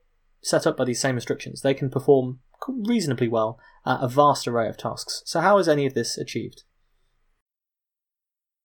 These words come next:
Professor Gopnik and others argue that children have abstract generative models that explain how the world works. In other words, children have imagination, and they can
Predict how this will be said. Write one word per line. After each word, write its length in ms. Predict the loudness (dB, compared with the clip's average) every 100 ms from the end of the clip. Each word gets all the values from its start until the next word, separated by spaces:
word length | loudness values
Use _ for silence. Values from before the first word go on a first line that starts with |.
| _ _ -8
Professor 340 | -2 0 0
Gopnik 480 | 2 2 2 0 0
and 80 | 2
others 280 | 4 4 2
argue 300 | 0 0 0
that 120 | -2 0
children 320 | 2 2 2
have 240 | 2 0 2
abstract 640 | 0 2 -2 -2 -8 -4
generative 540 | 0 2 2 -2 -2
models 440 | -2 -2 -4 -10 -18 _ -6
that 100 | -4
explain 380 | -2 2 2 2
how 140 | 0
the 80 | 0
world 260 | 0 0 2
works. 380 | 0 0 -8 -20 _ _ _ _ _ _ _ -20 -2
In 80 | 4
other 140 | 6
words, 300 | 8 6 4
children 340 | 4 4 6 2
have 220 | 0 0
imagination, 880 | 0 0 0 0 -2 -2 -6 -14 -16 _ _ _ _ _ _ _ -4
and 120 | 0
they 80 | 2
can 180 | 0